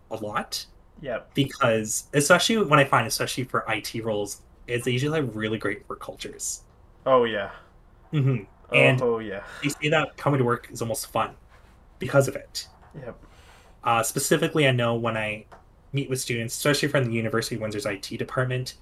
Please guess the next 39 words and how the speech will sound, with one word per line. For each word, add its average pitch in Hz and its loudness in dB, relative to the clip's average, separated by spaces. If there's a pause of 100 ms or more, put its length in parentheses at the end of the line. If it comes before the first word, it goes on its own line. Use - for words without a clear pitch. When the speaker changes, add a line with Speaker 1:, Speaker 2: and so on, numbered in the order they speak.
(280)
Speaker 1:
they 135 2
do 135 6
a 131 6
great 123 0
job 117 2
with 117 -10
it. 110 -4
They 117 -4
always 113 0
like 123 -2
to - -16
have 113 -2
fun 107 -2
on 104 -8
the 104 -8
job. 104 -6 (540)
And 139 6
I 151 6
can 180 0
even 147 2
tell, 127 2
too, 101 -4
even 127 0
when 147 0
I'm, 143 0
like, 117 -2
walking 113 0
by, 101 -2
I'll 120 -6
see, 135 0
like, 131 2
two - -4
students 107 -6
walking 110 -2
down 101 -6
Wyandotte 98 -8
with - -12
lunch 104 -8
together. - -14